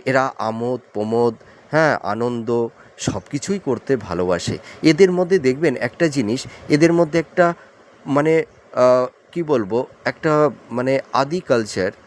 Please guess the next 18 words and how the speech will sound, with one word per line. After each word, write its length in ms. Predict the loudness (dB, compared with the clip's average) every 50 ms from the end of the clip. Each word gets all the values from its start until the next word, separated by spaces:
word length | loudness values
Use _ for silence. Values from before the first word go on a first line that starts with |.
| -20 -20 -12 -4 -2
মানে 200 | 0 0 0 0 0 -4
একটা 420 | -6 -2 2 4 6 6 6 4 2 -2 _ _ _ _ _ _ _ -4
পুরনো 480 | -2 0 2 2 2 4 4 2 2 0 -4 -8 0
কালচারও 540 | 2 2 2 2 -2 -4 -4 -2 -2 -2 -4 -4 -4
এদের 300 | -4 -2 -2 -2 -2 -2
মধ্যে 540 | -2 -2 -4 -4 -4 -4 0 0 0 0 -2 -4 -14 -20 -20 -20 -10 -2
দেখতে 300 | -2 -2 0 2 0 0
পাওয়া 220 | 2 4 4 4 4
যায়, 220 | 4 2 0 0 0
আবার 280 | -4 -2 2 2 2 2
এদের 320 | 2 -2 -4 -4 -4 -4
মধ্যে 220 | -4 -6 -4 -4 -6
একটা 180 | -6 -4 -6 -6 -4
আধুনিক 440 | -4 -4 -4 -4 -4 -4 -4 -4 -4 -4 2
কালচারও 460 | 2 2 2 2 -2 -4 -4 -4 -4
দেখতে 340 | -4 -6 -6 -6 -6 -10 -8
পাওয়া 220 | -6 -6 -8 -8
যায়। 220 | -10 -10 -14 -14